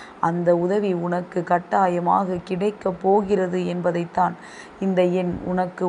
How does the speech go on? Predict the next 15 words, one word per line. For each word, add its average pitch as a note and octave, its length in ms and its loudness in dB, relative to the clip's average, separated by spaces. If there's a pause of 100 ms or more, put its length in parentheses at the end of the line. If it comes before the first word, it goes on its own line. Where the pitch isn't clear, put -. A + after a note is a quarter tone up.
உணர்த்துகிறது F3 800 0
என்று E3+ 340 -4
அர்த்தம். E3 420 -2 (480)
இது F#3 240 0
உன்னிடத்தில் F#3 680 0
இதைத்தான் F#3+ 560 0
சொல்ல F#3 400 0
முயற்சி F#3 580 -4
செய்கிறது F#3 680 -2 (120)
என்று E3+ 320 -4
அர்த்தம். F3 440 -2 (460)
தேவையில்லாத F3+ 880 2
விஷயங்களை F3 760 -2
பற்றி F3 460 -4
எல்லாம் F3+ 400 -2